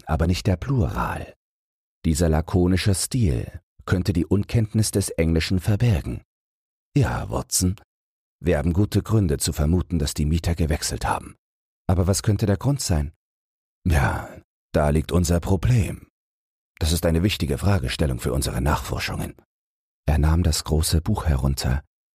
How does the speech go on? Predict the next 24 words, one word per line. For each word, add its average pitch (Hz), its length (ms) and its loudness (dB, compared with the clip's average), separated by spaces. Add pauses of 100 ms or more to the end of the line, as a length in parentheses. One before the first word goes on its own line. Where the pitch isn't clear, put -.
(120)
in 80 100 2
das 73 200 2
er 76 120 0
Tag - 280 0
für - 160 -2
Tag 82 340 0
die 76 100 -2
privaten - 540 0
Anzeigen 82 680 0 (380)
der 73 200 -2
verschiedenen 82 580 2
Londoner 76 400 2
Zeitungen 65 520 -2
einordnete. - 720 -4 (720)
"Du 69 100 0
liebe 64 460 0
Zeit", - 680 -2 (480)
sagte - 380 0
er, 62 200 2
als - 180 0
er 65 40 4
die 62 120 0
Seiten 67 340 0
umblätterte. - 680 -2